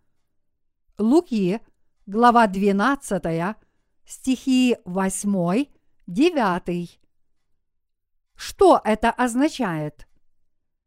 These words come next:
Господь, который пришёл как Сын Человеческий, был лично крещён и уничтожил все наши грехи. Ныне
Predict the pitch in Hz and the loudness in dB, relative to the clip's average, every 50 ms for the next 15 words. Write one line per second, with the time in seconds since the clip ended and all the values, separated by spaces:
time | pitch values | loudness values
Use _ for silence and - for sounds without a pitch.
0 | _ _ _ _ 196 190 214 233 220 - - - - 339 349 320 - - - - | _ _ _ _ -4 0 2 2 2 2 -2 -6 -2 2 2 2 2 0 -6 -16
1 | - - _ _ _ _ _ _ - 262 247 247 - 285 277 269 277 262 233 - | -20 -20 _ _ _ _ _ _ -4 -2 -2 0 2 2 2 4 2 2 0 -2
2 | _ 262 254 262 269 - - - 302 285 277 277 262 240 - - _ _ _ - | _ 0 0 0 0 0 -2 -2 0 2 2 2 2 0 -4 -10 _ _ _ -20
3 | _ - - 240 240 - _ - - - - - - - - 269 285 311 330 349 | _ -4 0 0 0 0 _ -10 -20 -18 -16 -14 -12 -8 -4 0 0 0 0 -2
4 | 359 339 - - - - 302 311 339 359 277 233 208 190 - 214 196 - - - | -4 -6 -10 -10 -4 -2 0 2 2 2 2 0 -2 -2 -4 -6 -8 -8 -6 -4
5 | 226 233 262 262 - _ _ _ _ _ _ _ _ _ - 196 196 254 269 262 | -4 -4 -4 -6 -8 _ _ _ _ _ _ _ _ _ -14 -4 0 2 2 4
6 | 254 247 233 233 277 349 349 - - - 226 208 208 - 247 240 311 349 - - | 4 2 2 2 2 0 0 -4 -6 -4 -4 -4 -4 -4 -4 -4 -4 -6 -8 -8
7 | - 233 190 180 175 220 247 - _ _ _ _ _ _ _ _ _ _ _ _ | -4 -2 -2 0 -2 -4 -6 -8 _ _ _ _ _ _ _ _ _ _ _ _
8 | 254 262 262 - - 247 254 247 247 254 240 - - - - 302 320 294 262 294 | -2 -2 -2 -2 -2 0 0 2 2 2 0 -2 -6 -6 -2 0 0 0 2 2
9 | 285 269 254 - _ _ _ _ _ _ _ - - - - - 262 269 311 359 | 2 2 0 -4 _ _ _ _ _ _ _ -8 -8 -6 -2 0 2 2 2 2
10 | 349 - _ _ _ - 240 269 277 269 262 233 - - 269 233 240 262 302 320 | 0 -4 _ _ _ -6 -2 0 2 2 2 0 -2 -4 -2 0 0 0 -2 -2
11 | - - 208 165 151 - _ _ _ _ _ _ _ _ _ _ _ _ _ _ | -4 -8 -8 -8 -8 -10 _ _ _ _ _ _ _ _ _ _ _ _ _ _
12 | _ _ _ _ _ _ 185 202 214 233 262 320 370 349 285 226 185 180 220 | _ _ _ _ _ _ -4 -2 0 2 4 4 4 4 2 2 2 0 -2